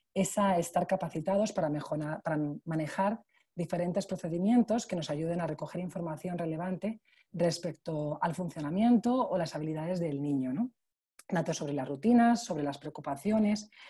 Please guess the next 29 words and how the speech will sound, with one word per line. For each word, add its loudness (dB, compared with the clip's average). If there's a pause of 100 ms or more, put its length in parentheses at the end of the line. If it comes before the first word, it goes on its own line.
(240)
prioridades, 0 (240)
eh, 0
desafíos 4
que -4
tenemos -4
por -6
delante, 2 (360)
eh, 4
personas 0
que -6
forman 0
parte -2
de -2
esa -2
red -4
de -2
apoyo. 2 (460)
Eh, 4 (480)
todos 4
esos 0
datos 2
se -2
van 0
recopilando 4
en -2
un -2
marco -2
de -2
confianza 0